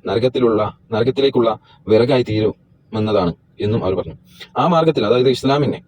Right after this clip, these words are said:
അവർ നേരെ നിലകൊള്ളുകയാണെങ്കിൽ നാം അവർക്ക് ധാരാളമായി വെള്ളം കുടിക്കാൻ നൽകുന്നതാണ്.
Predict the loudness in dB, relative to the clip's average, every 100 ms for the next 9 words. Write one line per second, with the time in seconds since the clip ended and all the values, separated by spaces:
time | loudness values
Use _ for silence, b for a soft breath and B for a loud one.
0 | _ _ _ -10 -2 -2 0 2 2 2
1 | 2 2 2 2 2 0 -4 -6 -4 -2
2 | -2 -2 -2 2 2 2 0 0 -2 -2
3 | -4 -4 -4 -4 -4 _ _ -20 _ _
4 | -2 0 -2